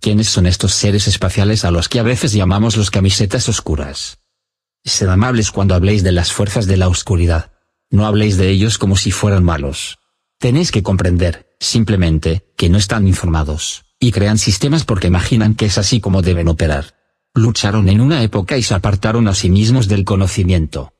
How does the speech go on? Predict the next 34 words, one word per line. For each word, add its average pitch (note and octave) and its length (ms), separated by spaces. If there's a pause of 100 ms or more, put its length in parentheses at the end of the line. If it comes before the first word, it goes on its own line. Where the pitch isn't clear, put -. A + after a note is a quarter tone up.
de G2+ 180
manera A#2 420
que - 100
ahora F#2+ 200
se - 100
aferran A2+ 400
desesperadamente G#2+ 920
al G2 140
poco A2 260
conocimiento G2 680
que F#2+ 120
poseen B2+ 400
y A#2 80
a G2+ 40
la F#2+ 100
vida G#2+ 260
tal G#2+ 180
como F2 200
la E2+ 120
conocen. D#2 640 (380)
Es A#2+ 220
una G2+ 180
vida G#2+ 220
basada A2 360
en F#2+ 100
el F2+ 120
miedo, D#2+ 400 (140)
una G2 220
vida G#2+ 260
que A2+ 120
no A2 140
respeta A2+ 420
otras A2 300
vidas, G2 580